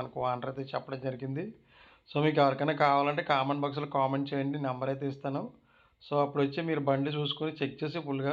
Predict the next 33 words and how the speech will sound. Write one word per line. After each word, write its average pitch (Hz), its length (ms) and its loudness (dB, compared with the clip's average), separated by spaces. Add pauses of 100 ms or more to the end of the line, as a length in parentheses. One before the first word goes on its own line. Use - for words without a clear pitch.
(120)
మాట్లాడుకోవచ్చు 131 640 -2
రేట్ 123 180 -4
అయితే 127 220 -6
కనుక. 123 200 -8 (760)
So, - 120 -12
మీకు 147 180 2
ఎవరికైనా 139 360 2
కావాలంటే, 143 420 4 (140)
ఏ 143 120 2
బండి 143 200 0
కావాలన్నా 139 380 0 (100)
ముందు 143 160 -2 (100)
కామెంట్ 147 320 2
బాక్స్లో 147 320 -2 (640)
ఆ 143 120 -4
బండి 139 200 2 (100)
మోడల్ 135 300 4
నెంబర్ 139 260 0
అది 143 160 -2 (420)
నాకు 135 220 -6 (840)
కామెంట్ 139 360 2
చేస్తే 139 320 -2
నేను 160 220 -6
నెంబర్ 127 260 -2
అయితే 135 140 -4 (100)
పెడతాను. 135 380 -4 (720)
So, - 60 -20 (100)
మీరు 143 180 0
దగ్గరుండి 139 400 2 (100)
చూసుకుని 143 420 -2
చెక్ 143 200 -2
చేసుకుని 151 260 -6
మాట్లాడుకోవచ్చు. 123 640 -4